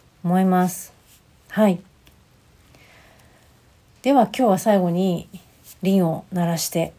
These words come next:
終わりたいと思います。鈴のこの、ワンワンワンワンっていう感じの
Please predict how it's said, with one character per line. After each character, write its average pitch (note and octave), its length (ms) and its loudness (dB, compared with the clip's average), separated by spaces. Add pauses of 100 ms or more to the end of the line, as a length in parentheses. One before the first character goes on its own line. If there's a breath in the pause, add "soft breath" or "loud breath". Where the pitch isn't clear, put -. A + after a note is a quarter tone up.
終 F3+ 100 -6
わ F3+ 80 -2
り F3 120 -4
た F#3+ 160 0
い F#3 80 -2
と F#3 180 -4
思 F3 220 -2
い F3 40 -2
ま F3+ 260 -2
す。 - 280 -18 (1800)
鈴 C4 160 0
の G#3+ 180 2
こ E3 160 -4
の、 D#3+ 540 -6
ワ G3+ 160 0
ン A3+ 140 0
ワ A3 140 2
ン G#3+ 160 0
ワ G#3+ 60 -2
ン G#3+ 160 -2
ワ G#3+ 120 -2
ン A3 80 -2
っ - 20 -6
て G3+ 120 -6
い E3 60 -2
う E3 80 -8
感 E3+ 260 -4
じ E3+ 100 -8
の E3+ 320 -6